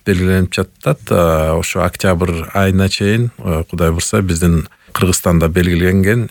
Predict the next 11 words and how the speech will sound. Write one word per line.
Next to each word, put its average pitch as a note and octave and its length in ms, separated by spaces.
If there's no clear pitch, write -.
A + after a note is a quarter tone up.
Илим F#2+ 380
күнү, G#2+ 460
мугалимдердин E2+ 920
күнүнө F2+ 760
арналган, F#2 640
э, F2+ 200
чоң G#2 400
ушу, F2 320
э, - 340
иш-чаралары F#2 600
салдыда. D#2+ 440